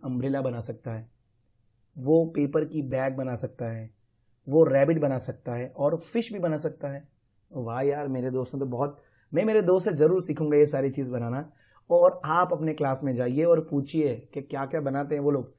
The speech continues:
जो भी अच्छा पेपर से कोई क्राफ्ट बना ले, उसको अपने क्लास में डिस्प्ले कर देना, बुलेटिन बोर्ड में, क्लास में, क्लास के बाहर, कॉरिडोर में। चलिए इसी के साथ एक्टिविटी फ़ोर को यहाँ पर कंप्लीट करके आगे बढ़ा जाए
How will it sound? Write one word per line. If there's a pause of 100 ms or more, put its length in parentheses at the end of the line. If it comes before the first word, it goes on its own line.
जो
भी (100)
अच्छा
पेपर
से
कोई
क्राफ्ट
बना
ले, (360)
उसको
अपने
क्लास
में
डिस्प्ले
कर
देना,
बुलेटिन
बोर्ड
में,
क्लास
में, (380)
क्लास
के
बाहर,
कॉरिडोर
में। (340)
चलिए
इसी
के
साथ
एक्टिविटी
फ़ोर
को
यहाँ
पर
कंप्लीट
करके
आगे
बढ़ा
जाए